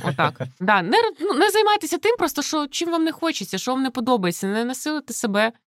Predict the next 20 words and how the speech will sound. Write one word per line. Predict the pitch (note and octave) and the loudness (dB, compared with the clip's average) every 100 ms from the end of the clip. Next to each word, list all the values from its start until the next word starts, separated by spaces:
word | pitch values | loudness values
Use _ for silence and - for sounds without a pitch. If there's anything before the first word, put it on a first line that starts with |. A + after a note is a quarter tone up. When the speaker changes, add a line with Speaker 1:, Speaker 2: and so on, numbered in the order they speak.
| _ | _
Speaker 1:
От. | F3+ E3+ E3 - | -4 -2 -4 -2
А | - F#3+ F#3+ F#3+ F#3 | 2 4 6 6 4
я | G3 A3+ | 2 0
знаю, | A#3 C#4+ C#4 | 2 2 2
що | A#3+ | 0
вам | A3 | 0
дуже | G3 A#3 F#3+ | 2 0 0
с-, | - - | -4 -4
дуже | F3+ C4 C#4 A#3 | 2 6 6 2
сильно | - A3+ F#3 E3+ | 2 0 2 -2
хочеться, | F#3+ G3+ F#3 D#3 - D3+ D#3 _ - | 0 0 0 -8 -8 -8 -10 _ -14
це | F3+ | -12
те, | - G3+ | 0 0
що | F#3+ E3+ | 0 -4
підписатися | F3 - F#3+ G3 F#3 D#3+ E3+ | -8 -6 0 0 0 -6 -8
на | D#3 E3 F3 F3 E3+ D#3+ E3 _ _ _ - | -6 -2 0 0 0 -4 -8 _ _ _ -8
наш | E3+ F#3 E3 | -2 -2 -2
подкаст | - D#3+ - A#3+ C#4+ - | -8 -8 2 2 2 -4
в | F3+ | -6
усіх | F3+ - F#3+ - | -6 -2 -4 -4